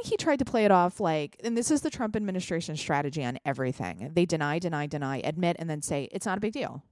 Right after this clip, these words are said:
It's not a big deal." And they just hope it goes away. And it usually <laughs> does. Like, it, it's worked so far. So he said, um, no, that's not him.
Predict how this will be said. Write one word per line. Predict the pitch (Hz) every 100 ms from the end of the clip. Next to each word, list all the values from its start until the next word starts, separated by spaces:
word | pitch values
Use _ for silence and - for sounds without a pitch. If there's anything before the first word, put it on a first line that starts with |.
| -
It's | 175
not | 156
a | 156
big | 147
deal." | - - - _ _ _ _
And | - 196
they | 185
just | 180 170 -
hope | - 165 170 -
it | 135
goes | 135 123
away. | 104 - - - - _ _ _ _ _ -
And | 247
it |
usually | 254 240 214 226
<laughs> |
does. | 269 175 127
Like, | 190 -
it, | 170 -
it's | 170 190
worked | 220 214
so | - 180
far. | 151 139 - 120 _ _ _ _ _ _ _ _ _ - _ - - _
So | - - - 247 233 214 214 226 220 - _ _ _ _ _ _ _ _
he | - 254 277
said, | 285 156 117 - 196 - _ _ _ _ _ _ _ _ _
um, | 180 165 151 143 135 135 - _ _ _ 185
no, | 185 135 98 - -
that's | 151 -
not | 123
him. | 135 -